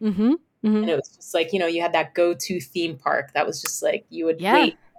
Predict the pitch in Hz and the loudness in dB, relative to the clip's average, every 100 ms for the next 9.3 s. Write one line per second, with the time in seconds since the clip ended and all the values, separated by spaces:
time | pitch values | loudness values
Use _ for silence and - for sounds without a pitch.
0 | 165 180 175 175 170 170 160 160 156 156 | 0 2 2 0 0 0 -2 -2 0 2
1 | 156 - _ _ - - 262 269 294 240 | 0 -4 _ _ -4 0 2 2 0 2
2 | 226 240 277 277 302 349 269 220 220 214 | 0 0 0 2 2 0 0 0 0 0
3 | 226 220 208 202 185 175 151 147 185 - | 2 2 2 2 2 0 0 -2 -2 -2
4 | - - - _ 175 185 269 302 233 196 | -2 -12 -20 _ -4 0 2 4 4 4
5 | 240 311 - - 202 262 - 208 - - | 2 0 -8 -4 0 0 -2 -8 -8 -8
6 | _ _ _ - 262 269 254 247 233 185 | _ _ _ -6 -2 2 6 6 6 0
7 | - - - - - - 571 - - 226 | -6 -2 0 2 -2 2 2 2 2 2
8 | 247 240 226 226 214 202 185 175 165 180 | 2 0 2 2 2 2 2 0 -2 -2
9 | - - | -2 0